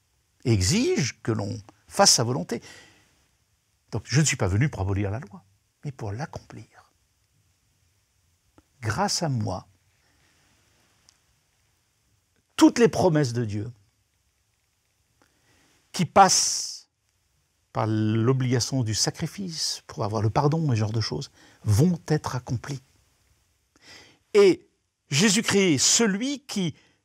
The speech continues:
par sa mort et sa résurrection, a rendu possible, parce qu'il a pris notre place, ce pardon et nous ouvre à une nouvelle vie, qui est la vie de l'Esprit,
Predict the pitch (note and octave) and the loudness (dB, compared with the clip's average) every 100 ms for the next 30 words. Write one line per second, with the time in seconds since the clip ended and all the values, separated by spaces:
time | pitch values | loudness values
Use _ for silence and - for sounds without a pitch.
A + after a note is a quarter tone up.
0 | _ - B3 - A3+ G3 G3+ D#3+ C#3 - | _ 2 4 4 4 4 2 2 0 -2
1 | D#3+ F3 D#3+ D3 - - B3+ - D#3 F#3+ | 0 0 0 -4 -4 -4 -2 0 2 2
2 | A#3+ F#3+ F#3 _ B3+ - - F4 C#4+ D3+ | 2 0 -6 _ 0 4 2 2 -4 -4
3 | G2+ _ _ _ _ - A2+ G#2+ - - | -8 _ _ _ _ -6 -4 -4 -4 -6
4 | - - D3 F#3+ - - _ _ _ _ | -6 -8 -12 -12 -12 -14 _ _ _ _
5 | _ _ _ _ _ _ _ _ _ _ | _ _ _ _ _ _ _ _ _ _
6 | _ _ _ - - _ _ - - G#2 | _ _ _ -20 -20 _ _ -6 -4 0
7 | - B2+ F#3 - _ _ _ _ _ _ | 0 2 -2 -6 _ _ _ _ _ _
8 | _ _ _ _ - C3 C3 A#2+ F3+ G3+ | _ _ _ _ -4 0 2 0 0 -2
9 | D3 B2+ D3+ D3 A#2+ G#2+ B2+ - _ _ | -2 -2 -2 -2 -4 -6 -8 -10 _ _
10 | _ A#2+ G#2+ A2+ A2 G#2+ A#2 - - G#2 | _ -10 -8 -6 -8 -8 -8 -8 -10 -14